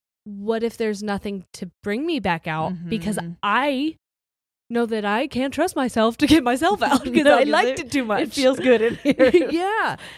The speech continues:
Speaker 2: It feels like I'm not having to feel the, the, all the physical other things that I was having to feel. 'Cause in that moment, it
Speaker 1: It
Speaker 2: felt
Speaker 1: was nothing.
Speaker 2: peaceful.
Speaker 1: It was nothing.
Speaker 2: Mm-hmm.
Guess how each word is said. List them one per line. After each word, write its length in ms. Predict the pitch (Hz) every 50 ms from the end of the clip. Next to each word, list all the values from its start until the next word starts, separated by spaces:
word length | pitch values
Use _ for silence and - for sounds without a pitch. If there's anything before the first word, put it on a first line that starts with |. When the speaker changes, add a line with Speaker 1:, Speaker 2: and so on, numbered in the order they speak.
| - -
Speaker 2:
It 200 | - 254 285 -
feels 260 | - 320 285 285 277
like 180 | 262 262 254 247
I'm 140 | 240 233 226
not 160 | 226 226 - -
having 240 | 233 233 220 233 226
to 60 | 233
feel 340 | - - - 240 226 226 220
the, 240 | 208 202 156 127 - _ _ -
the, 240 | 196 208 202 180 - -
all 140 | 214 214
the 100 | 202 202
physical 540 | 202 - 208 190 196 185 190 196 196 190 - -
other 240 | 196 196 180 196 190
things 320 | 185 - 180 180 175 180 -
that 120 | 185 175
I 100 | 170 170
was 120 | 165 170
having 280 | - 196 170 165 165 156
to 60 | 156
feel. 320 | - - 170 170 147 160 - _ - - _ _ -
'Cause 120 | - 214
in 120 | 233 247
that 180 | 254 269 302 294
moment, 440 | 240 254 262 269 294 330 349 - -
it 60 | -
Speaker 1:
It 60 | 208 -
Speaker 2:
felt 180 | - 262 285
Speaker 1:
was 100 | 320 254 247
nothing. 340 | 254 277 302 - - 240
Speaker 2:
peaceful. 600 | 175 220 214 196 - - _ - 190 185 185 185 _ _ _ -
Speaker 1:
It 80 | 254
was 160 | 233 269 226
nothing. 420 | 233 240 262 302 - 523 427 294 185
Speaker 2:
Mm-hmm. 540 | 165 208 202 196 196 208 208 - 202 208